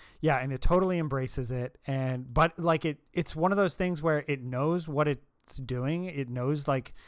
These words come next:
that it's going down that cliche road, but it still chooses to just do it almost better than anything, uh, a-, any other movie that I've seen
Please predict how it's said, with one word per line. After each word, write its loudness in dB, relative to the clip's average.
that 0
it's -2
going 0
down 0
that -2
cliche 0
road, 2
but 4
it 0
still 2
chooses -2
to -6
just -6
do -2
it -8
almost -4
better -2
than -6
anything, -10
uh, -8
a-, -10
any 0
other 0
movie -4
that -2
I've -2
seen -8